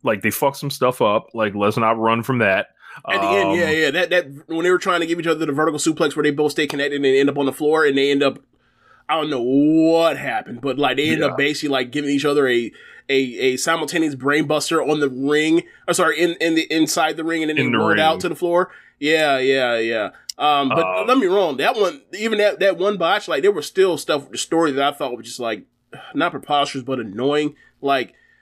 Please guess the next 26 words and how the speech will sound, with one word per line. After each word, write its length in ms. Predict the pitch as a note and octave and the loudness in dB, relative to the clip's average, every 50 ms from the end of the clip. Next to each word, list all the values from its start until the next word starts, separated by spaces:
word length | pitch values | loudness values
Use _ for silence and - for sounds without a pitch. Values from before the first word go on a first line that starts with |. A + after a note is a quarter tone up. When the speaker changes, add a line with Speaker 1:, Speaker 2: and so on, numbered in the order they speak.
| _ _ _ _ _ - | _ _ _ _ _ -4
Speaker 2:
I 80 | D#3 F#3 | -2 0
don't 160 | G#3 G#3 F#3 | 0 0 2
need 400 | F#3 F3+ F3 E3+ D#3 B2 G#2+ A#2 | 2 2 2 0 -2 -8 -6 -2
Dax 500 | C#3 C#3+ C#3+ C#3+ A#2+ G#2+ - - - - _ _ _ _ _ _ _ _ - | -2 0 0 0 -2 -4 -8 -12 -14 -16 _ _ _ _ _ _ _ _ -10
to 800 | - D3+ C#3+ C#3 C3+ C3 C3 B2 A#2+ A#2 A2 G#2+ G#2+ G#2 F#2+ - | -6 -2 0 0 0 0 -2 -4 -6 -8 -10 -12 -14 -16 -18 -14
sell 760 | - - - - - E3+ E3 D#3+ D#3 D3 C3 B2+ B2 A#2+ - _ _ _ - | -10 -8 -6 -2 -2 0 0 0 0 0 0 0 -2 -4 -4 _ _ _ -4
after 380 | D#3 F#3+ G3 A3 G3 F3 E3+ C3+ | -4 -4 -2 -2 -2 -2 -4 -6
chopping 360 | - - F#3 F3+ F3 E3+ D3+ | -8 -4 -2 -2 -2 -2 -4
the 40 | C#3 | -4
shit 180 | - - E3+ | -4 -2 0
out 80 | D#3+ D3 | 0 2
of 60 | C#3 | 0
each 100 | C3 C3 | 0 -2
other, 280 | A2+ A2 A2+ G#2 - - | -4 -8 -8 -6 -4 -2
I 100 | D3 F3 | -2 0
don't 180 | F#3+ F3 E3+ | -2 -2 0
need 220 | F3+ F3+ F3 E3+ E3 | 0 0 0 -2 -4
him 200 | D3 D#3 D#3+ D#3 | -6 -6 -6 -4
to 120 | - C#3+ C3+ | -4 -6 -6
further 380 | - - F3 E3 D#3 D3+ C#3+ | -4 -2 0 0 0 0 0
sell 460 | C3+ - - - - D#3+ D3+ C#3+ C3+ B2 | -2 -2 -4 -2 -2 0 0 0 0 -2
it 140 | B2 - _ _ - | -4 -4 _ _ -20
by 540 | A#2 C#3 C#3+ C#3 C3 B2+ B2+ A#2+ A2+ - _ _ _ _ _ | -14 -6 -2 0 2 2 2 0 -2 -6 _ _ _ _ _
blading 640 | D3 C#3+ E3+ G3 G3 G3+ F3+ D3 C#3 B2 A2+ A2 G#2+ - _ _ _ _ _ _ _ _ _ _ _ _ _ _ _ | -4 0 2 2 2 2 2 0 -2 -4 -4 -6 -10 -14 _ _ _ _ _ _ _ _ _ _ _ _ _ _ _
his 220 | - E3+ D3 - | -10 -8 -8 -6
chest 720 | - - - - - G3+ F#3+ E3+ C3+ - - - - - | -4 -2 -2 0 2 2 2 2 0 -4 -8 -12 -14 -16